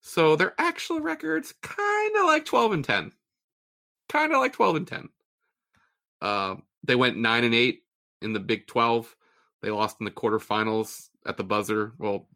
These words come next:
right at the end of Texas. I, I think, like, I feel like they're about, like, a seven seed. So no, there's, they're not, that, they're not gonna have that kind of matchup.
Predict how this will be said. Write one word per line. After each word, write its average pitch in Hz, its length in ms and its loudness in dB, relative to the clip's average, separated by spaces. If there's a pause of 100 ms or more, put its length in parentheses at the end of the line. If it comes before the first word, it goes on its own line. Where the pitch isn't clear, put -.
(140)
right 107 100 4
at 110 80 0
the 101 140 0
end 107 160 0
of 95 80 -6
Texas. - 600 -6 (920)
I, 117 180 0
I 110 80 0
think, 147 320 0
like, 139 220 2 (840)
I 117 60 -6
feel 131 240 0
like 131 220 0
they're 123 180 4
about, 113 440 2 (440)
like, 113 120 -6
a 110 60 -4
seven 131 400 -2
seed. - 440 -14
So 107 280 0
no, 107 280 2
there's, 110 300 2
they're 117 120 0
not, 110 280 0
that, 117 200 -2 (340)
they're 139 80 2
not 139 140 2
gonna 120 140 0
have 113 180 -2
that 110 180 0
kind 110 140 -2
of 98 80 -6
matchup. 98 440 -8